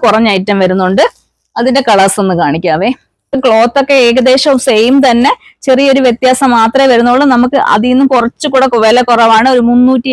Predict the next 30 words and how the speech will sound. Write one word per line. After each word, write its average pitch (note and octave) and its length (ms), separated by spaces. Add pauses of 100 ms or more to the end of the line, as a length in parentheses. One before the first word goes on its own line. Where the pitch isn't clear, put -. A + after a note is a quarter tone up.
എൺപത് A3+ 260
രൂപ B3 200
റേഞ്ച് A3+ 280
വരത്തേ A3 320
ഉള്ളൂ. C4 140 (460)
ഇത്, A#3+ 140 (240)
ഏഹ്, G#3 140 (120)
normally A3 480
ഉള്ള B3+ 100 (100)
റേറ്റ് A#3 240
അല്ല, B3+ 100 (140)
നമ്മുടെ G3 320
റേറ്റ് A#3+ 240
ആണ് A#3+ 160
നമ്മൾ A#3 220
ഈ - 100
പറയുന്നത്. A3 380 (400)
അടിപൊളി B3 500
ഐറ്റം A3+ 180
ആണ്. A3 160
ഈ B3 140
പ്രിന്റ് A#3+ 300
കണ്ടോ, F#3+ 260
ഡിജിറ്റൽ A#3+ 480
പ്രിന്റ് A#3 260
ആണ്, G3+ 120 (100)
സൂപ്പർ C4 440 (120)
ഐറ്റം A3 260
ആണ് E3+ 140
കേട്ടോ. F#3+ 180